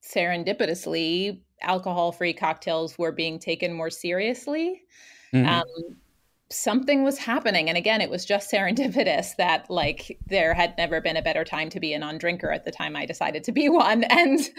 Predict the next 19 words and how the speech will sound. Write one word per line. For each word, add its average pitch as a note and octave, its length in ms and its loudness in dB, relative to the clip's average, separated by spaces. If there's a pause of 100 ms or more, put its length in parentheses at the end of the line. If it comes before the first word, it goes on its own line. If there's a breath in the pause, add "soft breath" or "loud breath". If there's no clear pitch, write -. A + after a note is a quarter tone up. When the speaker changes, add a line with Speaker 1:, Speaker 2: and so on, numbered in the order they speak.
(460 loud breath)
Speaker 1:
bartenders G#3 760 4
were, G#3+ 540 2
were A3 600 0
pushing B3+ 340 0
against C#4+ 320 0
the C4+ 60 2
boundaries B3 540 2
that F#3 140 0
had F#3 180 0
previously G3 540 -2
limited F#3 480 0
mocktails E3+ 520 -2
to F#3+ 120 -4
these E3+ 320 -4 (300 loud breath)
syrup-laden F3 1160 0
juices. E3 960 -4
Um, E3+ 400 -2
the F#3+ 120 -2
imagination F3+ 1300 0